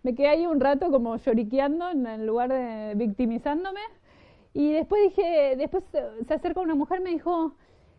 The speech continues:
"Cada vez que hablas decís cosas tan interesantes, me encanta escucharte".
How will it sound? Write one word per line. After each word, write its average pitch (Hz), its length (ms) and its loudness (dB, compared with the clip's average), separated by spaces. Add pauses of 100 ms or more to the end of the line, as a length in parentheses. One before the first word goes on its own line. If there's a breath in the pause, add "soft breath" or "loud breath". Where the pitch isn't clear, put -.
(160 soft breath)
"Cada 359 160 0
vez 359 100 -2
que 349 100 -4
hablas 339 300 0
decís 339 260 -2
cosas 330 360 -6
tan 330 180 2
interesantes, 247 720 2
me 233 120 -4
encanta 262 280 2
escucharte". 208 720 -4